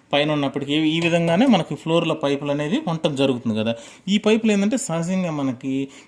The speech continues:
మీరు వాడే అన్నం మెతుకులు కానీ ఏమైనా కానీ వంటగదులకు సంబంధించి అనేకమైనవి ఇలాంటి పైపులు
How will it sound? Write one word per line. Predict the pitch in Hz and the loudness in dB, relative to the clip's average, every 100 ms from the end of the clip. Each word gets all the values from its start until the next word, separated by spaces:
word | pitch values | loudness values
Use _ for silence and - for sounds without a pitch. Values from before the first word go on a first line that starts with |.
| 151 | -4
మీరు | 147 143 | 2 2
వాడే | 139 139 | 2 0
అన్నం | 135 131 | 2 0
మెతుకులు | 120 131 127 131 | -2 -4 0 2
కానీ | 135 131 | 4 2
ఏమైనా | 139 139 135 | 2 2 2
కానీ | 135 127 | 0 0
వంటగదులకు | 131 131 135 131 123 | 0 -2 -4 -4 -4
సంబంధించి | 139 139 139 139 | 0 0 0 0
అనేకమైనవి | 139 135 135 139 156 185 - - - | -2 -2 -4 -2 0 -2 -4 -16 -6
ఇలాంటి | 160 156 - | -2 -2 0
పైపులు | 175 175 170 | -2 -2 -6